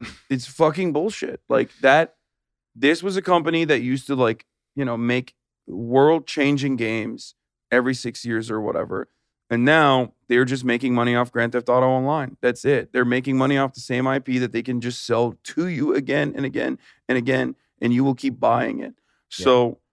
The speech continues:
Speaker 1: And their remaster was, ugh, not
Speaker 2: So,
Speaker 1: good.
Speaker 2: yeah.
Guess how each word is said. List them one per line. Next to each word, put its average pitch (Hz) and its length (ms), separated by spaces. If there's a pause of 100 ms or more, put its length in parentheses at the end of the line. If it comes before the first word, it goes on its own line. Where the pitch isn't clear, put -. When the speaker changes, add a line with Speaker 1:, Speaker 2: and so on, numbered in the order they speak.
(380)
Speaker 1:
And 123 160
their 110 120
remaster 98 760
was, 69 420 (180)
ugh, 76 180 (720)
not 85 100
Speaker 2:
So, 139 260
Speaker 1:
good. 123 80
Speaker 2:
yeah. 143 320